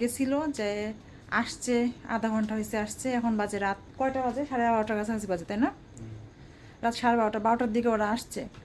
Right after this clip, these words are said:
হসপিটাল থেকে। তো ওনার অ্যাপেন্ডিসাইটিসের ব্যথা উঠছিল, প্রচণ্ড ব্যথা। এখন কা-, আজকে হসপিটালে অ্যাডমিট আছে,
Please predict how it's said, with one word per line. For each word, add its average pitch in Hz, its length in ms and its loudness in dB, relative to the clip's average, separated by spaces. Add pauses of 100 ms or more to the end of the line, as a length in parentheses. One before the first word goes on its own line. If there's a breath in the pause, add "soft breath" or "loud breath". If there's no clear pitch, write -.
(100)
হসপিটাল 214 400 -2
থেকে। 233 220 -4 (140)
তো 226 60 -4 (160)
ওনার 214 220 0 (200)
অ্যাপেন্ডিসাইটিসের 226 840 0
ব্যথা 214 220 0
উঠছিল, 269 440 2
প্রচণ্ড 233 500 -2
ব্যথা। 233 300 -4 (640 loud breath)
এখন 233 280 2 (460)
কা-, 214 340 -2
আজকে 240 340 -2 (140)
হসপিটালে 240 420 2
অ্যাডমিট 233 280 2
আছে, 240 220 -2